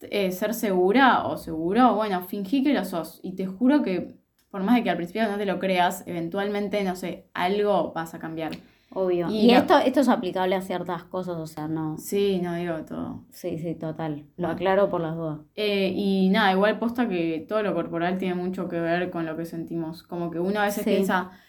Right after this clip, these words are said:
Speaker 1: po-, "Ah, claro, sonreí porque estoy contenta", pero a veces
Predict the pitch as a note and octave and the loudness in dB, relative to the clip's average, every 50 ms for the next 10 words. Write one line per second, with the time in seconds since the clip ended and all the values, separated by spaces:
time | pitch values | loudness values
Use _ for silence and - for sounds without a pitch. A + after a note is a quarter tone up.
0 | _ _ _ - G3+ - - - G#3 A3+ A3+ G#3 A3+ A#3 A3+ A3+ G#3+ F#3+ F#3+ F#3+ | _ _ _ 4 4 4 4 4 4 4 4 4 6 4 6 6 4 2 2 -2
1 | - G#3 G3+ G3 F#3+ F#3+ F#3+ G3 A3+ A#3 A#3 A#3+ A3+ G3+ F#3 F#3+ - G3+ G3 G3 | -4 -4 -4 -2 2 2 4 6 6 4 4 4 0 0 -2 -4 -4 -2 -2 0
2 | G3 G3 G3 G3+ G3+ F#3+ E3+ E3+ E3+ - - F#3 F3+ F#3 G3 G#3+ A#3+ A#3 B3+ A#3+ | 0 2 2 0 0 -2 -4 -6 -6 -8 -6 -2 2 4 4 4 6 6 4 2
3 | B3+ | 0